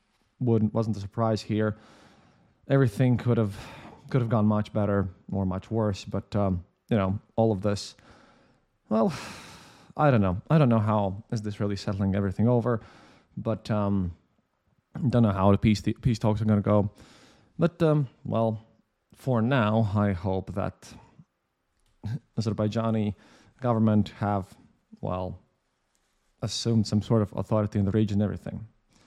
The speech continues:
But there's another story tied to this one, which is, um, really interesting.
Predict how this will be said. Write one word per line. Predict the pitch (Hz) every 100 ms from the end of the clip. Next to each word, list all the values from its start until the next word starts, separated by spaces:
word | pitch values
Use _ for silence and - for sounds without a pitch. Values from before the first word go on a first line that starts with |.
| _ _ _ _ _ _ _
But | 180
there's | 220
another | 202 208 131
story | - 123 110
tied | 117 117
to | 104
this | 107 98
one, | 101 95 92 - -
which | 113 117
is, | 101 104
um, | 104 98 90 - - _ _
really | 120 113
interesting. | 113 117 - 104